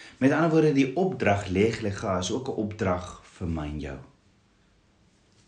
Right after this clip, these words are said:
Dis 'n uitdaging om jouself af te sny vanuit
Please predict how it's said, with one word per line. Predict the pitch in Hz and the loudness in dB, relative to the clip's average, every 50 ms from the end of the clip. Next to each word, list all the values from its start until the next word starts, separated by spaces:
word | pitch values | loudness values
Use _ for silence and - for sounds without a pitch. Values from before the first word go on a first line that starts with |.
| _ _ - | _ _ -10
Dis | - 147 - | -8 -6 -6
'n | - - - | -4 -2 0
uitdaging | 127 139 131 120 120 101 95 95 - - 92 87 87 | 0 0 2 2 4 4 2 2 -2 -6 -6 -4 -2
om | 87 90 | 0 0
jouself | 90 90 92 92 - 123 131 135 131 127 - | 0 0 0 0 -2 -2 -2 -4 -4 -6 -6
af | 110 110 104 - | -6 -6 -6 -6
te | - 117 | -6 -6
sny | 101 - - 110 98 87 85 | -4 -4 -2 -2 -2 -2 -2
vanuit | 85 - 101 92 78 90 92 90 - | -4 -4 -6 -6 -4 -4 -4 -6 -8